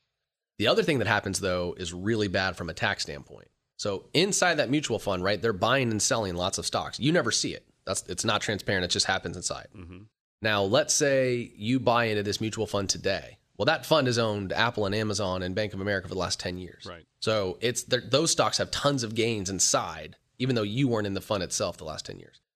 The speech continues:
Speaker 1: Inside the mutual fund, if they start selling those stocks, all those gains get transferred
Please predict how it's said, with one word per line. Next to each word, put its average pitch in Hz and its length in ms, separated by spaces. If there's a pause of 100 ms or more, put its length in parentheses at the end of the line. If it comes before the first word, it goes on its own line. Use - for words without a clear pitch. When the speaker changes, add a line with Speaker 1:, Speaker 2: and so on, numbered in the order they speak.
(120)
Speaker 1:
Inside 190 540
the 131 60
mutual 151 220
fund, 104 300
if 98 100
they 127 100
start 135 240
selling 127 340
those 110 140
stocks, 110 420 (140)
all 151 240
those 151 240
gains 131 440
get 104 140
transferred 123 580